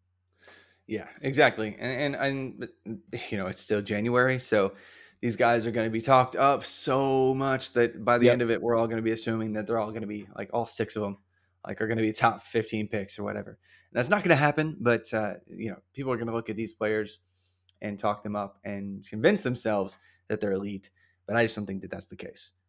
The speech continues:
Speaker 1: So I'm
Speaker 2: Yeah,
Speaker 1: not,
Speaker 2: me
Speaker 1: I'm
Speaker 2: too.
Speaker 1: not scrambling to get an early first to reach for a quarterback in
Speaker 2: Yeah.
Speaker 1: my rookie drafts this year. That's just not a thing. And speaking of rookie drafts, I've had several other questions, again,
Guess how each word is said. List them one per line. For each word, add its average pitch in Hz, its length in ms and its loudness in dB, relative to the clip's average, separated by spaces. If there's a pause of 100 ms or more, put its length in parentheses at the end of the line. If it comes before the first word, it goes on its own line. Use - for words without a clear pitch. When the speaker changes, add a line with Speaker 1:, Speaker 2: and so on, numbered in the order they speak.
(220)
Speaker 1:
So 101 140 -2
I'm 104 80 0
Speaker 2:
Yeah, 117 100 8
Speaker 1:
not, 101 160 2
Speaker 2:
me 101 80 -6
Speaker 1:
I'm 110 100 -2
Speaker 2:
too. 107 80 0
Speaker 1:
not 101 200 -2
scrambling 113 760 4
to 101 300 0
get 107 200 0
an 104 60 0
early 104 260 2
first 101 420 -4
to 95 200 -4
reach 101 280 -4
for 95 180 -6
a 90 40 -6
quarterback - 640 -8 (460)
in 98 180 -4
Speaker 2:
Yeah. 95 100 -2
Speaker 1:
my 95 60 -6
rookie 117 260 0
drafts 95 280 -2
this 85 140 -14
year. 69 160 -12
That's 110 140 -6
just 120 160 -2
not 107 180 2
a - 40 -10
thing. 170 260 2 (320)
And 120 120 -4
speaking 185 280 4
of 170 100 8
rookie 170 200 6
drafts, 123 340 6
I've 123 280 0
had 131 280 0
several 120 240 2
other 127 120 6
questions, 127 400 0
again, 135 400 0